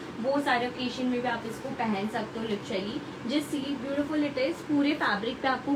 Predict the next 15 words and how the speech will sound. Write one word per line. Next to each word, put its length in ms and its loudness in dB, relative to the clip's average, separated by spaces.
काम 260 4
मिलेगी 440 2
थ्रेड 280 2
वर्क 280 2
का, 120 6
इसके 260 -2
साथ 200 -2
पूरी 180 0
सीक्वेंस 320 0
का 60 2
वर्क 220 0
जाएगा। 420 2
अ, 160 4
ठीक 220 -4
है, 120 0